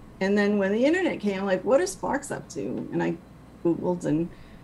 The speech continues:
found out these groups of Sparks fans were meeting in Chicago for a convention. And I met with them and all, and actually met my boyfriend there. We've been together, like, thirty years, al-, almost thirty years. And, um,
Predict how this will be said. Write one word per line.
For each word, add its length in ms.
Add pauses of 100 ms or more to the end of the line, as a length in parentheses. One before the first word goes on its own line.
(140)
found 260
out 220
these 240
groups 340
of 80
Sparks 400
fans 280
were 120
meeting 760
in 120
Chicago 600
for 240
a 40
convention. 680 (480)
And 200
I 100
met 240
with 160
them 260
and 100
all, 320
and 300
actually 340
met 180
my 100
boyfriend 480
there. 160
We've 100
been 160
together, 340
like, 280
thirty 460
years, 320
al-, 360
almost 320
thirty 220
years. 260 (540)
And, 340
um, 500